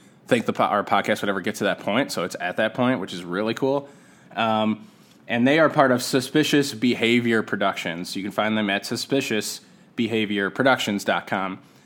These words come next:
Um, just spelled the way that you think it is, suspicious behavior productions dot com. They're on Twitter at S B P underscore comics. That's S as in Sam, B as in boy, P as in pineapple,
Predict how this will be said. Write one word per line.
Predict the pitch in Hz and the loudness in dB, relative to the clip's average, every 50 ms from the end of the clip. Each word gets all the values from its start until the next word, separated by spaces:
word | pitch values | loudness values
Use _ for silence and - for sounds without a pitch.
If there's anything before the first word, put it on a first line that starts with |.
| - _ - - - - - | -20 _ -20 -20 -20 -14 -10
Um, | 95 98 92 95 101 | -8 -6 -4 -4 -4
just | - - 107 - | -4 -4 -6 -6
spelled | - - 110 101 104 101 | -2 0 0 0 0 0
the | 107 101 | 0 0
way | 104 101 98 | 0 0 0
that | 95 104 101 | 0 0 -2
you | 104 104 101 | -2 -2 -4
think | - 101 87 - | -4 -4 -4 -4
it | 92 | -4
is, | 90 101 - | -4 -4 -4
suspicious | - 107 - - 107 98 - 107 98 - | -6 -8 -8 -6 -6 -6 -6 -8 -10 -8
behavior | - 98 101 101 92 98 98 104 98 107 - - - - - 117 - - | -6 -4 -4 -2 -4 -4 -4 -4 -6 -6 -8 -10 -18 -14 -14 -14 -12 -6
productions | - 123 107 98 98 - - 113 101 107 | -6 -2 0 0 -2 -2 -4 -6 -4 -2
dot | 101 95 92 - | -2 -2 -4 -2
com. | - 127 131 131 131 131 127 - - - - - - - - - - | -2 0 0 2 0 -2 -4 -6 -16 -20 -20 -20 -20 -20 -20 -16 0
They're | - 127 127 | 4 6 6
on | 120 117 117 | 6 4 2
Twitter | - - 127 123 127 127 127 | 2 4 4 6 6 6 6
at | 110 120 117 - - | 4 2 0 0 0
S | 120 123 135 127 - - - - | 0 0 2 0 -2 -4 -4 -6
B | - - 110 110 107 131 123 123 123 127 131 131 - - - - - - - - - | -10 -14 -16 -4 2 2 4 6 6 4 2 0 -4 -14 -20 -20 -20 -20 -20 -20 -18
P | - - 156 160 139 131 139 135 - - - - - - | 0 4 4 6 6 4 2 0 -4 -12 -20 -20 -6 0
underscore | 131 127 120 117 117 - - 123 107 | 2 2 4 2 2 0 0 0 0
comics. | 98 - - 117 107 101 90 90 - - - - - | 0 0 0 2 2 2 0 -4 -4 -6 -10 -10 -6
That's | - 107 104 95 - - | -2 -2 -2 -2 -2 -2
S | 127 113 107 - - | 0 0 0 0 -2
as | 117 107 | -4 -4
in | 107 104 | -4 -6
Sam, | 104 - 143 135 135 135 135 139 139 139 - - - _ _ - | -4 -2 0 2 2 2 2 0 0 -2 -6 -16 -20 _ _ -2
B | 110 110 | 0 0
as | 107 101 | 0 2
in | 107 101 | 0 -2
boy, | 101 107 107 107 104 104 104 107 - - - - - _ - - _ _ - _ | 0 0 0 2 2 2 0 -2 -4 -14 -20 -20 -20 _ -20 -20 _ _ -20 _
P | - 123 120 117 113 113 110 - - | 2 2 4 4 2 0 -2 -4 -4
as | 113 107 107 98 - | -2 -2 -2 0 0
in | 98 98 95 95 | -2 -2 -2 -4
pineapple, | - - - 120 113 107 98 92 87 - 104 95 98 98 | -8 -4 -2 0 0 0 0 -2 -2 -2 -4 -4 -4 -6